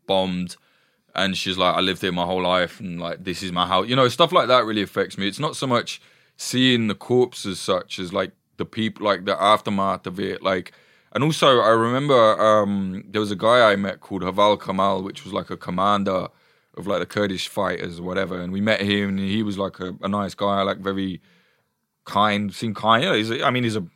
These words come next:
all right, he's a tough guy, he's a brutal, like, he fights. I'm sure he's done a lot of bad stuff, but,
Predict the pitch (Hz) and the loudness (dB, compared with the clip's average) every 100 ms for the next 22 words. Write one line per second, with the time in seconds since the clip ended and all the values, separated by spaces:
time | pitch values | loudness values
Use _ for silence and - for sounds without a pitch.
0 | _ - 127 98 95 101 90 139 120 107 | _ -4 4 4 2 -4 -4 -2 0 2
1 | 98 95 92 - 107 107 95 92 95 92 | 2 2 -6 -6 -4 -2 -4 -6 -6 -6
2 | 104 95 110 101 98 - 98 - 120 92 | -8 -2 4 4 2 -6 -10 -6 -6 -4
3 | 98 98 98 - 92 - - 87 - 101 | -4 -4 -4 -2 -4 -4 -12 -10 -2 -2